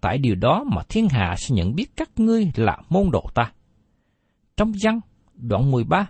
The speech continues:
câu ba mươi lăm. Và trong Roma đoạn mười ba, câu tám, Phaolô nói,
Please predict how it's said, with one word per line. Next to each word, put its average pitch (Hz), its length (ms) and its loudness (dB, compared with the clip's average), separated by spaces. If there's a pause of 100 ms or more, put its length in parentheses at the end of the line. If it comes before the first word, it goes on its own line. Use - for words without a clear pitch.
(420)
câu 131 160 -2
ba 123 200 2
mươi 107 120 2
lăm. 92 140 -4 (1600)
Và 139 100 2
trong 233 200 -2
Roma 233 420 2
đoạn 113 460 0
mười 120 140 2
ba, 185 320 0 (180)
câu 202 140 -2
tám, 208 320 0 (120)
Phaolô 180 540 2
nói, 180 240 2